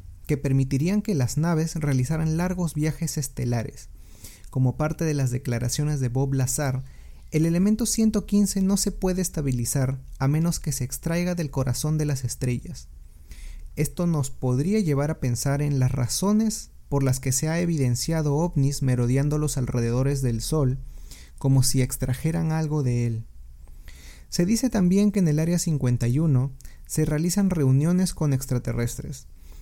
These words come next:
se desarrollan armas de energía, dispositivos de manipulación de clima, investigación y desarrollo de los viajes en el tiempo y de la teletransportación,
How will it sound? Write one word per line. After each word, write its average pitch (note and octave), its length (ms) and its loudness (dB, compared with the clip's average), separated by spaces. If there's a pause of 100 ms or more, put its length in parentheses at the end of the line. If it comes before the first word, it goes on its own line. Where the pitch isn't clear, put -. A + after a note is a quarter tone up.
(120)
se - 120 0
desarrollan C3 680 2 (120)
armas F3+ 420 0
de D3+ 80 0
energía, A#2+ 680 0 (460)
dispositivos C3+ 800 0
de D3 100 4
manipulación A#2+ 880 2
de C#3 160 0
clima, B2+ 480 2 (420)
investigación C#3+ 880 2
y G3+ 40 4
desarrollo D3 560 2
de D3 100 2
los A#2 220 -2
viajes C3 440 2
en D3+ 100 2
el A#2+ 160 0
tiempo C3 540 0 (260)
y D#3+ 140 0
de D#3 140 0
la D#3 120 0
teletransportación, D3 1400 0